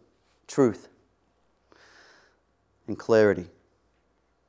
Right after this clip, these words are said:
This kind of honesty, I fear, is often lacking in my own life, my own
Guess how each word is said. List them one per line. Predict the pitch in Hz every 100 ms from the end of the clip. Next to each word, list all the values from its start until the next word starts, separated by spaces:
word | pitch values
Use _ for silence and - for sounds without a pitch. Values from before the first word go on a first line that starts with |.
| _ _ _
This | 143 143
kind | - 135 139
of | 110
honesty, | 123 160 143 127 113
I | 110
fear, | - 143 143
is | 107
often | 127 135 - 117
lacking | 117 139 143 123
in | 113
my | 110 110
own | 123 120
life, | 117 135 143 -
my | 117 107
own | 110 117